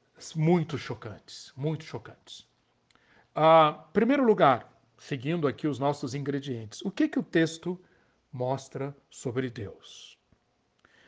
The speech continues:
Os versículos dois e três dizem: "Escutem, ó céus, e ouça, ó terra, porque o Senhor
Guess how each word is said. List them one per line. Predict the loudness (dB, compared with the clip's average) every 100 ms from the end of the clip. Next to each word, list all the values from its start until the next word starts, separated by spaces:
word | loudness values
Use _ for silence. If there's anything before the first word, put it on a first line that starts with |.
| _ _
Os | 4
versículos | 4 4 0 2 2 2 -2 -16 -20 _ _ _ _ _ _ _ -12
dois | 2 4 4 2 -14 -20 -20 -20 _ _ _ _ _ _
e | -14
três | -4 0 0 -2 -12 -20 -20 -16
dizem: | -10 -8 -8 -12 -14 _ _ _ _
"Escutem, | -6 -6 -2 0 0 -2
ó | -4
céus, | -6 -2 0 0 -2 -8 -18 -20 -20 _ _ -4
e | 6
ouça, | 8 8 6 -6 -2
ó | 0
terra, | 0 0 0 0 -6 -12 -18 _ _ _ _ _
porque | -4 -2 -2 -2 0
o | -2
Senhor | 0 0 0 0 2 6 8 8